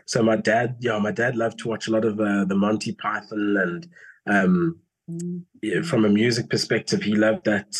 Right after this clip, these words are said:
Speaker 1: uh, Weird Al Yankovic, who rewrites songs. And, um, so we, we grew up with very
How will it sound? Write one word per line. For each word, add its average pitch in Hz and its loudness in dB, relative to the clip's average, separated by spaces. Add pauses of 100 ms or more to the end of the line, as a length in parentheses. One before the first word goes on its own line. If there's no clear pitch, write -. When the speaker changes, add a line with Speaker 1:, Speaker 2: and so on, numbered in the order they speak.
(340)
Speaker 1:
uh, 98 2
Weird 101 4
Al 101 0 (220)
Yankovic, 104 -4 (680)
who 104 2
rewrites 104 2
songs. 95 0
And, 160 -6 (100)
um, 85 0 (300)
so - 0
we, 123 0
we 120 0
grew 139 2
up 123 -4
with 113 -4
very 131 2